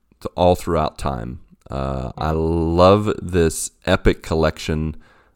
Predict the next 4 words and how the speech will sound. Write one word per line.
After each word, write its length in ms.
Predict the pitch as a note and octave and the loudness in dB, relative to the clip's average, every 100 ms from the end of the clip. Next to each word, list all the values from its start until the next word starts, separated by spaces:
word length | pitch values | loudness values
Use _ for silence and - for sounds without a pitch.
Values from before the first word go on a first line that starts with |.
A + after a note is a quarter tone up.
| _ - | _ -4
of, 680 | D#2 D2+ D2 D2 D#2 - - - | 0 2 0 -2 -8 -18 -12 -6
uh, 220 | C#2+ C#2+ | -4 -4
different 400 | D#2+ F#2 F2+ - | -2 -2 -2 -4
stories 760 | - F#2+ F#2 F#2+ F#2 F#2 - | 0 4 6 6 4 0 -6